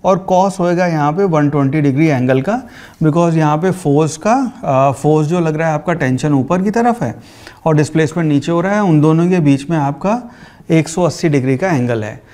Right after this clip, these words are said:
So इसके बेसिस पे हम कह सकते हैं, अ, cos वन एटी अपने को पता है माइनस वन होता है, so इसके बेसिस पे हम कह सकते हैं कि जो आपका वर्क डन आएगा वो होएगा माइनस थ्री M G D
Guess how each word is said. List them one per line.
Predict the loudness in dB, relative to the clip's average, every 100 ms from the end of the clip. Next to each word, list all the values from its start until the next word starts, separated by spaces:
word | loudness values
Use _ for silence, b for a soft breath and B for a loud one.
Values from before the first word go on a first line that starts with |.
| B 0
So | 0
इसके | 2 2
बेसिस | 2 0 -2
पे | -2
हम | 0 2
कह | 2 0
सकते | -2 -4 0
हैं, | 0 0 -2 -4
अ, | 0 2 2 2
cos | 0 0 -4
वन | -6
एटी | -4 -4
अपने | -2 -4
को | -4
पता | -4 -6
है | -6
माइनस | -6 -6 -6 -6
वन | -4
होता | -4 -6
है, | -10 -12 B B B -2
so | 0
इसके | 2 0
बेसिस | 0 0 -2
पे | 0
हम | -2
कह | 0 -2
सकते | -2 -6 -4
हैं | -2 0
कि |
जो | 2 2
आपका | 0 0
वर्क | 0 0
डन | 0 0
आएगा | 0 0 0
वो | 0
होएगा | 2 2 0
माइनस | 2 2 0 -2
थ्री | -2 -2 -2 B B B B -2
M | 2 4 4
G | 4 4
D | 2 2 -2